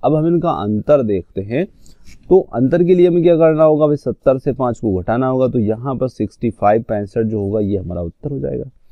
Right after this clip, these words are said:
तो सिक्सटी फ़ाइव पैंसठ जो है ये हमें ऑप्शन डी के अंदर दे रखा है, ये हमारा उत्तर होगा। अब एक बात और ध्यान रखिएगा, गुणनखंड जो होते हैं वो सीमित हैं,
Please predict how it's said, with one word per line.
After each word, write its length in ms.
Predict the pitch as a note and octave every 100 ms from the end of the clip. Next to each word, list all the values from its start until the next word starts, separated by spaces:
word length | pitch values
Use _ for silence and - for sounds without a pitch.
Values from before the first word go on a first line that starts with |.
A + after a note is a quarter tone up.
| - _ - _
तो 100 | C#3
सिक्सटी 340 | A#2+ B2+ - C3+
फ़ाइव 260 | - B2 B2
पैंसठ 300 | A2+ G2+ A2+
जो 160 | A2
है 120 | A#2
ये 140 | A2 A2
हमें 140 | G#2
ऑप्शन 380 | G2 F#2+ G#2 F#2+
डी 140 | F#2+
के 60 | G2+
अंदर 220 | F#2+ F#2+
दे 160 | F#2 A2+
रखा 260 | C3 C#3 C#3
है, 160 | C#3 D3 _ _ -
ये 160 | F#2 G#2
हमारा 360 | F2 F2+ A#2 D#3 _ -
उत्तर 260 | A2 - F#2
होगा। 240 | - - - _ _ _ B2 -
अब 180 | B2 D3
एक 220 | D#3 F3+ F#3
बात 240 | F3 E3
और 140 | F3
ध्यान 300 | D3+ A#2+ B2
रखिएगा, 460 | A#2+ - A2+ A2 C3+
गुणनखंड 600 | B2+ A#2 C#3+ E3 D#3+ E3+
जो 80 | D#3+
होते 200 | D3 D#3
हैं 100 | E3
वो 140 | D3 C#3+
सीमित 480 | - G#2 G2+ G#2 -
हैं, 200 | D#2